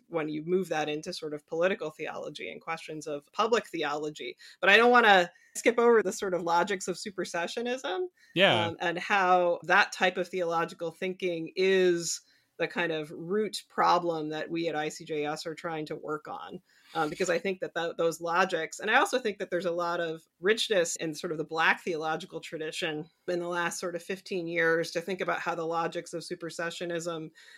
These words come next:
Speaker 1: have created the environment for anti-Black racism and anti-Brown racism.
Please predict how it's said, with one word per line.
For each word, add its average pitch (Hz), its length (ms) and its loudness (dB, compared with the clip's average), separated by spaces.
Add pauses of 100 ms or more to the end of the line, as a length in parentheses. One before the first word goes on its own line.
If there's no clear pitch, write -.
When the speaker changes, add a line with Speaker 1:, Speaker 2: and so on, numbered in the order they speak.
(100)
Speaker 1:
have 165 500 2
created 170 380 -2
the 160 80 -6
environment 160 580 -6
for 156 320 -6
anti-Black 156 500 -6
racism 156 540 -6
and 151 100 -6
anti-Brown 160 540 -4
racism. 240 540 -4